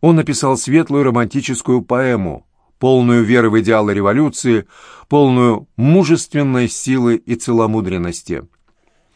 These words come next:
И глядя на этого человека, сохранившего даже там творческий дух, я не имел права опускать руки и впадать в уныние.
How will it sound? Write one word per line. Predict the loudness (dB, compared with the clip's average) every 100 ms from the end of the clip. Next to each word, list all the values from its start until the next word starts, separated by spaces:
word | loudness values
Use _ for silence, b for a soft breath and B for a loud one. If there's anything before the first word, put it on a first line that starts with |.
| B B B B -2
И |
глядя | 0 2 2 2
на | 0
этого | 0 0 0
человека, | 0 0 0 0 -2
сохранившего | -4 -4 -2 -2 -2 -2 0 2
даже | 0 0 -2 -4 -8 _ _ _
там | 0 0 0 -8 _
творческий | -6 -4 -6 -12 -10 -4
дух, | 0 0 0 _ _ _ _ _ _ _ _
я | -2 2
не | 2 2
имел | 2 0
права | 0 0 0
опускать | -2 -4 -4 -4
руки | -4 -4 -4 -6 -8 _ _ _ _ -6
и | -6
впадать | -2 -4 -2 -4 -4
в |
уныние. | -4 -4 -6 -10